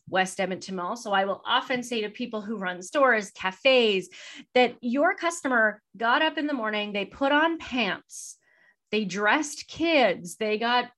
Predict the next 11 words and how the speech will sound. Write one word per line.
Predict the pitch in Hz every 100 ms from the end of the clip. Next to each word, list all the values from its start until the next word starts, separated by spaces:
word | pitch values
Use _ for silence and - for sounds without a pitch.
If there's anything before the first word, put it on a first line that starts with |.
| _
strollers | - - 330 320 247 220 196 233
and | 247 254
diaper | 311 294 254
bags, | 240 196 185 180 190
and | 180 - -
everybody | 233 294 311 339
loaded | 294 294 285 269
up | 269
into | 247 247 247
a |
vehicle | 226 214 196 170